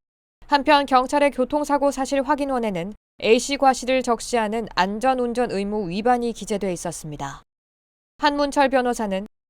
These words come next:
A씨가 잘못이 없으니 위반 없음으로 바꿔야 한다며 경찰에 정정을 요구해야 한다고 조언했습니다.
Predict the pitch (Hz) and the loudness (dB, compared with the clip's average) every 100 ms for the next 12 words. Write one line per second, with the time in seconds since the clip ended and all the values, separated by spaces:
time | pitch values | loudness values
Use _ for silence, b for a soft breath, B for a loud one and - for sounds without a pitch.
0 | - 240 277 302 294 294 226 247 254 269 | 2 4 4 4 2 4 0 0 2 2
1 | 202 226 226 247 151 196 247 247 190 - | 0 -4 -6 -4 -4 2 2 4 0 -2
2 | 294 277 269 262 190 240 226 214 190 180 | -4 0 0 0 -2 2 2 2 -2 -6
3 | 160 131 - _ - 226 226 254 247 240 | -6 -10 -14 _ 2 2 2 0 0 0
4 | 214 220 247 240 208 214 214 214 202 185 | -2 0 0 0 0 0 0 0 0 -2
5 | 175 175 190 185 175 - 165 156 156 | -4 -4 -4 -4 -6 -8 -8 -6 -6